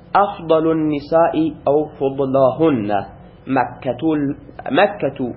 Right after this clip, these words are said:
والمدينة أشرف المدن أو أشرف المدن،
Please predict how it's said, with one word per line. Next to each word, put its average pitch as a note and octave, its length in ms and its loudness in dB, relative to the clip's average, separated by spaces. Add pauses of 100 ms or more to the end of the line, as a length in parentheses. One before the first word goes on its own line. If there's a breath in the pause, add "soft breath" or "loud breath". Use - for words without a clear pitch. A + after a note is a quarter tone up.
والمدينة D#3 1000 0
أشرف D#3 460 -4
المدن E3 800 2 (380 loud breath)
أو D3 160 2 (120)
أشرف C#3+ 680 0
المدن، A2 680 -4